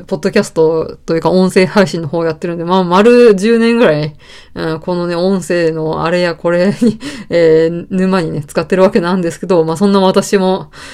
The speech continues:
アラサーだと私もアラフォーで、えー、来年はジャズ法ですよ、ジャズ法。うん、ジャズ法、まあ、楽しみなんですけど、まあね、四十歳ね。うん。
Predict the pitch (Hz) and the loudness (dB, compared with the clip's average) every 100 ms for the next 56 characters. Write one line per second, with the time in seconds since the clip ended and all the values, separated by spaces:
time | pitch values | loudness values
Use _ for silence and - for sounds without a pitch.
0 | - - 202 233 233 214 208 165 160 156 | -12 0 2 4 2 2 2 0 -2 -8
1 | 170 156 165 165 180 170 170 170 170 165 | -6 -4 -2 -4 -2 -2 -2 -2 -4 -4
2 | - - - - 185 170 165 185 196 185 | -12 -20 -20 -12 -4 -2 2 0 0 -2
3 | 185 180 180 180 - - - - 165 170 | -2 -2 -4 -4 -8 -20 -20 -12 -2 -2
4 | 185 202 208 185 175 151 160 160 156 160 | 0 -4 -2 -2 -2 -4 -4 -4 -6 -4
5 | 170 170 - - - - - - - 175 | 0 0 0 -8 -20 -20 -20 -20 -12 -8
6 | 165 160 156 165 180 208 - 233 214 214 | -6 -6 -8 -2 -2 -2 2 4 4 0
7 | - 180 180 208 160 156 151 - 165 165 | -2 -6 -4 -4 -4 -6 -12 -8 -4 -4
8 | - - - - 170 160 - 170 160 151 | -6 -20 -20 -10 -6 -4 -6 -8 -10 -14
9 | - - - - - - 196 190 185 185 | -20 -20 -20 -20 -20 -14 -4 -2 -2 -2
10 | 196 - 160 156 160 170 151 - - - | -4 -4 -6 -4 -6 -6 -8 -14 -20 -12
11 | 165 165 160 156 147 | -8 -6 -6 -6 -6